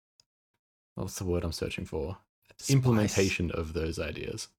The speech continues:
Speaker 2: Right. Yeah.
Speaker 1: Like, y-, it's, it's one thing to, like, have a cool idea. It's another thing to, like, actually, like, make it happen. Um,
Speaker 2: Right. I
Speaker 1: 'cause
Speaker 2: think
Speaker 1: we're
Speaker 2: you're right.
Speaker 1: yeah.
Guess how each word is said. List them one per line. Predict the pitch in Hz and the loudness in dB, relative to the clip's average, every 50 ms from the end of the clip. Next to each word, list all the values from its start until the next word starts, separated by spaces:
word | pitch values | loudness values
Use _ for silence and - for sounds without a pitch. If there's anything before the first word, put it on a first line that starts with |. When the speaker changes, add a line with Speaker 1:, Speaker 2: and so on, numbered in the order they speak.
| _ _ _ _ _ _ _ - | _ _ _ _ _ _ _ -10
Speaker 2:
Right. | 104 95 92 82 76 73 73 73 - - _ _ _ - | -6 -4 -2 -2 -2 -4 -6 -10 -12 -14 _ _ _ -12
Yeah. | - 76 - - - - _ _ _ _ _ _ _ _ _ _ _ _ - | -10 -8 -8 -8 -10 -14 _ _ _ _ _ _ _ _ _ _ _ _ -8
Speaker 1:
Like, | - 87 85 76 - - - - - _ _ - | -6 -4 -4 -6 -6 -10 -12 -14 -16 _ _ -14
y-, | - 113 - _ _ _ _ - | -14 -14 -14 _ _ _ _ -10
it's, | 98 98 - - - | -10 -8 -6 -6 -6
it's | 101 - - | -4 -2 2
one | 107 113 120 117 | 4 4 4 6
thing | - 113 107 104 | 6 4 4 4
to, | 101 101 | 4 2
like, | 95 87 85 - | 2 2 2 0
have | - - 92 95 98 | 0 0 2 2 2
a | 117 | 0
cool | - - 131 127 127 127 127 | 0 0 2 4 4 6 6
idea. | 123 123 123 120 120 123 123 123 127 127 131 131 131 - | 6 4 6 6 6 6 6 6 6 4 4 2 2 0
It's | 95 - - | -2 -2 0
another | 95 92 90 92 98 | 0 2 2 2 2
thing | 85 - 92 90 80 | 2 0 0 -2 -2
to, | 87 87 | -2 -2
like, | 85 73 - | -4 -2 -2
actually, | 90 82 - - - 90 87 82 | -2 -4 -2 -2 -2 0 0 0
like, | 80 82 - - | -2 -4 -4 -2
make | 87 80 80 - | -2 -2 -2 -4
it | - - | -4 -4
happen. | - - - - - 73 - 120 - - _ - - - - | -4 -4 -4 -6 -8 -10 -10 -12 -14 -18 _ -14 -10 -10 -8
Um, | - - - - 80 82 85 | -8 -8 -8 -6 -6 -4 -2
Speaker 2:
Right. | 85 85 82 80 80 80 78 78 78 78 78 80 80 - | 0 0 0 0 0 0 0 -2 -2 -2 -4 -6 -8 -4
I | - 101 101 | 0 0 0
Speaker 1:
'cause | - | 2
Speaker 2:
think | - 101 98 95 | 2 0 2 4
Speaker 1:
we're | 92 92 | 4 4
Speaker 2:
you're | 85 80 | 4 2
right. | 78 80 78 78 76 73 - | 2 0 0 0 0 -2 -4
Speaker 1:
yeah. | - - | -8 -10